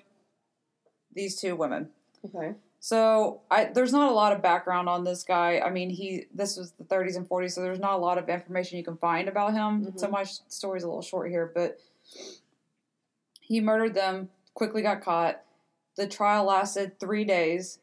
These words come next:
Speaker 1: and they convicted him in three days, and he was sentenced to death penalty.
Speaker 2: Okay.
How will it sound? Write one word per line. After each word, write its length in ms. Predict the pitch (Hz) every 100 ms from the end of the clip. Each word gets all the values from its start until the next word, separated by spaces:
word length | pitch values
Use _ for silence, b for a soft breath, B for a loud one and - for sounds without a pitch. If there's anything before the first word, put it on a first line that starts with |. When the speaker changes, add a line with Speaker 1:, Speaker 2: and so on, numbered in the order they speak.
| _
Speaker 1:
and 120 | - 185
they 100 | 180
convicted 520 | 190 185 180 185 180
him 380 | 185 175 180 185 _ _ _ _ _ _ -
in 140 | -
three 180 | 185 190
days, 480 | 180 165 165 165 - _ _ _ _ -
and 260 | 185 180
he 240 | 180 190 180
was 640 | 165 170 180 175 170 - _ _
sentenced 340 | - 202 190 185
to 40 |
death 260 | 170 151 -
penalty. 440 | 170 135 127 - - -
Speaker 2:
Okay. 260 | 190 175